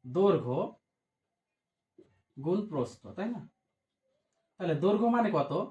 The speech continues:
এইট এক্স প্লাস থ্রি ওয়াই into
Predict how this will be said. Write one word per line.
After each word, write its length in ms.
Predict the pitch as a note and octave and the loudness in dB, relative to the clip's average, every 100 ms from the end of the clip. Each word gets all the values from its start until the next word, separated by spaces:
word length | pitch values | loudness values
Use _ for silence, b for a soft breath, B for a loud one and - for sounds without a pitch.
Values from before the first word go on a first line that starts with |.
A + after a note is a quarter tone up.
| - _ _ _ F#3 | -12 _ _ _ -2
এইট 220 | G#3 A3+ A#3+ | 0 2 2
এক্স 160 | A#3+ - - | 0 -8 -10
প্লাস 260 | B2+ B2 B2+ - _ _ _ _ _ - | -4 -4 -4 -8 _ _ _ _ _ -8
থ্রি 100 | G#3 A3 | -2 0
ওয়াই 140 | G#3+ C#4+ - _ _ _ _ _ _ _ | -2 -4 -14 _ _ _ _ _ _ _
into 320 | G#3+ F3+ C3+ | -4 -4 -4